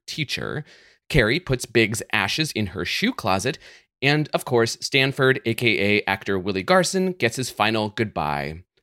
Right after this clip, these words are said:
Okay, so that's the recap. A lot happened, but not that many major events happened.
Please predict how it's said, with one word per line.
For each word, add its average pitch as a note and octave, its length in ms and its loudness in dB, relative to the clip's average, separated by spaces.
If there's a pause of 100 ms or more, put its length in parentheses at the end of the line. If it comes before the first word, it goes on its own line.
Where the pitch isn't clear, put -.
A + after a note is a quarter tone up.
(140)
Okay, - 200 -2 (300)
so C#3 500 6 (100)
that's C#3 200 2
the D#3 60 0
recap. A#2+ 440 4 (640)
A C3+ 60 4
lot D#3+ 180 6
happened, E3+ 580 2
but - 180 2
not C3+ 220 0
that B2 100 -4
many B2+ 360 6
major B2 380 4
events A2+ 300 4
happened. A2+ 480 2